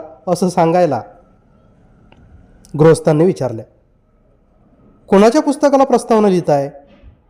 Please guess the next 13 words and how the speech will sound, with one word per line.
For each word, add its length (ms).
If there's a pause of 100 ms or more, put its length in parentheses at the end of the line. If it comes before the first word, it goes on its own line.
(800)
मी 120
उत्तरलो, 480 (1080)
"अण्णाभाऊ 400
साठेंच्या." 540 (1040)
गृहस्थ 320
म्हणाले, 340 (960)
"शाहीर 320
अण्णाभाऊ 360
साठे 320 (880)
परवा 220
इथं 220
आले 160
होते." 260